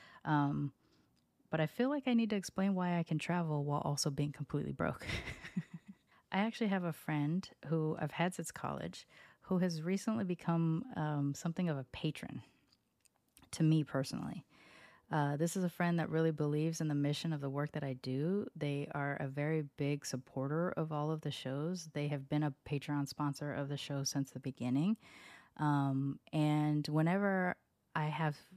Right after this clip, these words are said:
some sort of need or whatever, they usually step in to, to assist me. My friend Shay is what I refer to as my white, uh, emotional support white woman. I used to call her my white woman whisperer.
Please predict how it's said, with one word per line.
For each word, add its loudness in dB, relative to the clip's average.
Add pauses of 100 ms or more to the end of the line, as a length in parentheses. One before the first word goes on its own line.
(280)
some 0
sort -2
of -2
need 2
or 2
whatever, -2
they -2
usually 0
step -2
in 2
to, -8
to -2
assist -4
me. -8 (420)
My 2
friend 2
Shay 0
is -2
what -4
I 0
refer -2
to -2
as 0
my 2
white, -2 (640)
uh, -4 (100)
emotional 4
support -4
white -2
woman. 0 (420)
I 0
used 0
to -2
call 2
her 0
my 0
white -2
woman 4
whisperer. -2